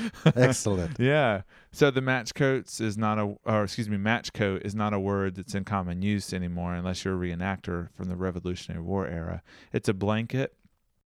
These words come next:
Speaker 1: that was put on like a, a jacket. So you put it over your shoulders and wear a blanket pin
Speaker 2: Mm-hmm.
Speaker 1: and then pull a sash around your waist, and you could have access to your hands while still being warm. So,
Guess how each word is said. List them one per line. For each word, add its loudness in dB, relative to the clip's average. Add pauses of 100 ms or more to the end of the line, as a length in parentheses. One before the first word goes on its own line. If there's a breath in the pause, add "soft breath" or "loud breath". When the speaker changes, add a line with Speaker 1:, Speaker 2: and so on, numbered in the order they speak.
(120)
Speaker 1:
that 0
was 0
put 2
on 2
like -4
a, -2
a -4
jacket. -2
So -8
you -4
put 0
it 4
over 2
your 0
shoulders 0
and -2
wear 0
a -2
blanket -4
pin -4 (180)
Speaker 2:
Mm-hmm. 2 (200 loud breath)
Speaker 1:
and -2
then 0
pull -2
a -2
sash -2
around -2
your -2
waist, -4
and -4
you -4
could -8
have -4
access -6
to -8
your -4
hands -4
while -4
still -4
being -6
warm. -6 (880 soft breath)
So, -2